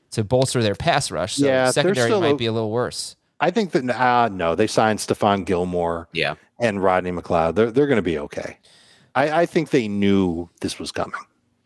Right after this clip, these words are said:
Speaker 1: Uh, Julian Edelman did not rule out returning and said if he did, he'd probably play for the Patriots, which is great 'cause they don't have a rec-, a crowded receiving core or anything.
Speaker 2: <laughs>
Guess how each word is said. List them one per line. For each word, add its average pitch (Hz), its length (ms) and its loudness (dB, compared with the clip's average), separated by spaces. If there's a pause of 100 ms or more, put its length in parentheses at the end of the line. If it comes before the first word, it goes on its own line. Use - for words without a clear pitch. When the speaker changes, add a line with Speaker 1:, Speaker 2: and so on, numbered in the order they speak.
(480)
Speaker 1:
Uh, 160 180 0
Julian 175 320 2
Edelman 165 400 2
did 139 160 0
not 139 240 0
rule 147 220 2
out 139 200 2
returning 147 420 0
and 123 80 -2
said 139 140 0
if 127 80 0
he 127 80 0
did, 151 240 0
he'd 123 120 -2
probably 131 320 0
play 135 200 -2
for 135 140 -6
the 123 80 -2
Patriots, - 880 -6 (600)
which - 220 0
is 131 100 -2
great 107 220 -2
'cause 101 100 -4
they 113 100 0
don't 110 100 -2
have 101 120 -2
a 101 40 -4
rec-, - 320 -4
a 98 80 -4
crowded 101 340 -2
receiving 92 360 -4
core 78 220 -2
or 73 40 -2
anything. - 380 -6
Speaker 2:
<laughs> - 80 4